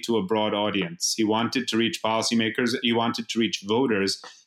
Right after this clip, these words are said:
He was very adept at doing that. He wrote for a popular audience. He had a column in Newsweek. He appeared on public television specials. He answered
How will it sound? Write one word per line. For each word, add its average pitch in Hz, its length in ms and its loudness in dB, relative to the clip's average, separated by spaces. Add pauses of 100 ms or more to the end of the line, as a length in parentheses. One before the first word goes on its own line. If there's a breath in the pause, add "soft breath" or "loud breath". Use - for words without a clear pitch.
(140)
He 143 80 0
was 127 160 2
very 143 320 2
adept 131 360 -2
at 127 140 -2
doing 135 260 2
that. 90 200 0
He 107 100 0
wrote 107 320 2
for 139 100 0
a 123 80 0
popular 123 460 0
audience. 117 400 0
He - 80 -2
had 101 100 0
a 95 60 -2
column 117 400 0
in 104 160 2
Newsweek. 123 540 2
He - 100 -6
appeared 110 300 0
on 107 160 0
public 110 340 -2
television 123 540 2
specials. 113 600 0 (300 loud breath)
He 151 220 0
answered 160 540 0